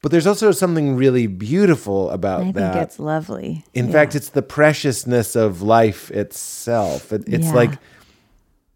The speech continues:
Speaker 1: yeah, there's an earthquake, and these kids are doing a pretty good job singing a song about, you know,
Speaker 2: Mm.
Speaker 1: onions and layers <laughs> or whatever it
Speaker 2: Yeah,
Speaker 1: is.
Speaker 2: and they didn't skip a beat.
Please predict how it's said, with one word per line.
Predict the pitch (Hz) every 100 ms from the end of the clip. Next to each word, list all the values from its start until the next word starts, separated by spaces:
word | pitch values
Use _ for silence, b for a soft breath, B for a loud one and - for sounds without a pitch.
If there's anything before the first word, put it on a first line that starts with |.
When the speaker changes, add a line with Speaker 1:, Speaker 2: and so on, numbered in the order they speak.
| _ -
Speaker 1:
yeah, | 107 147 156 135 113
there's | 117 110
an | 113
earthquake, | 113 135 135 110 104 101 - _ _
and | 104 107
these | 117 147
kids | - 123 98
are | 104 98 98 90 _ _ _ _
doing | 117 131
a |
pretty | 143 143 147
good | 143
job | 135 143 143 135
singing | - 143 139
a | 139
song | 139 139 139 143
about, | 135 139 139 - _ _
you | 127
know, | 123 120
Speaker 2:
Mm. |
Speaker 1:
onions | 123 147 131 98 92
and | 101
layers | 104 123 101 - 151 -
<laughs> | 226
or | 202
whatever | 139 147 143
it | 156
Speaker 2:
Yeah, | 135
Speaker 1:
is. |
Speaker 2:
and | 226 233
they | 233 233
didn't | 175 196 277 302 226
skip | - - 269 269
a |
beat. | 165 185 285 247